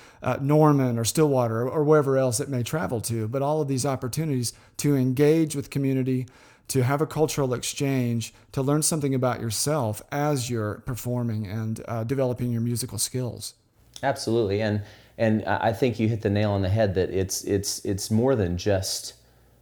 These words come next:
Speaker 2: uh, what we're sharing. It, it's that physical where it could take you. And I, I, I reflect back every year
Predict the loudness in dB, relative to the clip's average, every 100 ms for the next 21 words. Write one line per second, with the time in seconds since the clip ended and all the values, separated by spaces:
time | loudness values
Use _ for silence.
0 | _ -12 -10 -6 0 0 0 -2 0 0
1 | 0 0 -2 -2 0 0 0 2 2 2
2 | 2 2 4 2 2 -2 0 0 0 -4
3 | -4 -2 2 2 2 2 2 2 0 2
4 | 0 2 0 2 2 2 0